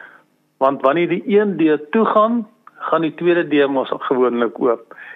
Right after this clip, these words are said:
en kom daar weer 'n beter geleentheid. Ek het dit al baie keer in my lewe gesien en ek dink 'n mens moet vir kinders sê, een teleurstelling, een deur wat toegegaan het, een fout wat jy gemaak het,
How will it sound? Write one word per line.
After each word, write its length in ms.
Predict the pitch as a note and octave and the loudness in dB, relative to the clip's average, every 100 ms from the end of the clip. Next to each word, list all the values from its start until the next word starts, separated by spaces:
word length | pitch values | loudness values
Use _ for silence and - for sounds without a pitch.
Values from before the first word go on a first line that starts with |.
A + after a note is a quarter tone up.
| - | -8
en 220 | F3 D#3+ | -6 -4
kom 260 | - F#3 F3+ | -2 0 2
daar 240 | E3 D3+ | 2 2
weer 220 | C#3 D3+ C#3+ | 2 2 2
'n 60 | |
beter 340 | C3 A#2+ - B2 | 0 -2 0 -2
geleentheid. 680 | B2+ A2+ A#2 G#2+ A2+ A2 - - - - - - | -2 -2 -2 -2 -2 -4 -6 -20 -16 -12 -12 -12
Ek 200 | - C#3 | -8 -2
het 100 | G3+ | 0
dit 140 | F#3 F#3 | 2 2
al 140 | F3 | 2
baie 240 | D3+ C3+ C#3+ | 2 2 2
keer 160 | E3+ | 0
in 40 | D3 | 0
my 80 | |
lewe 320 | C3+ A#2+ A2 A2+ | 0 0 0 -2
gesien 400 | - A2+ C3 A#2+ | -4 -8 -8 -6
en 140 | A#2+ | -4
ek 180 | C#3 C#3 | -4 -2
dink 200 | E3 E3+ | -4 0
'n 120 | E3 | 0
mens 220 | D3 C3+ | 0 -4
moet 180 | - C3 | -6 -8
vir 140 | - C3+ | -6 -4
kinders 380 | - C#3+ C3+ - | -2 -2 -2 -2
sê, 160 | C3+ C3 - - - | -4 -4 -10 -12 -2
een 300 | A3 A#3 G#3 | 0 2 0
teleurstelling, 920 | - F3+ D3+ C3+ B2+ - D3 C3 C#3+ - | 0 0 2 0 -2 -4 -2 -2 -2 -2
een 280 | G3+ G3 F3 | 0 2 2
deur 240 | D3 C#3 | 2 2
wat 200 | C3 B2 | 2 -2
toegegaan 480 | C#3+ - C#3 - B2+ | -4 -2 -2 -2 -4
het, 120 | C3 - | -4 -2
een 240 | F#3+ F3 | -2 -2
fout 300 | - C#3 - | 0 -2 -2
wat 160 | B2 - | -6 -6
jy 80 | |
gemaak 420 | A#2+ B2+ B2 A#2 | -8 -6 -4 -4
het, 100 | D#3+ | -6